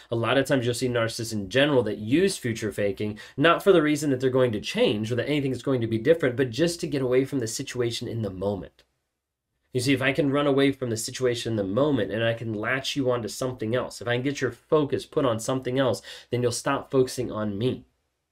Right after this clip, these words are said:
You'll stop focusing on the issues that I have. The hard part is when you have a covert narcissist,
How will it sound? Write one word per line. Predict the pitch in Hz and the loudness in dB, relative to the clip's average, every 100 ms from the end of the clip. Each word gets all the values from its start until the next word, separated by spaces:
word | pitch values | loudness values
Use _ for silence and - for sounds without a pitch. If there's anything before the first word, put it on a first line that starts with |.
| _ _ _ _ _ | _ _ _ _ _
You'll | 113 | -6
stop | 113 131 127 143 | -2 -2 0 0
focusing | 131 - 123 | 0 0 -2
on | 120 113 - | 0 -2 -4
the | - - 127 | -4 0 2
issues | 127 120 107 | 2 0 -2
that | 98 | -2
I | 110 113 | -2 -4
have. | 87 - _ _ _ _ _ _ _ _ _ _ _ _ - | -8 -14 _ _ _ _ _ _ _ _ _ _ _ _ -10
The | 95 | 4
hard | 160 190 | 6 6
part | 156 | 6
is | 127 127 | 4 2
when | |
you | 123 | 4
have | 120 | 4
a | 110 | 4
covert | - 190 185 113 | 8 8 8 2
narcissist, | 101 - 110 120 | -2 -4 -2 -2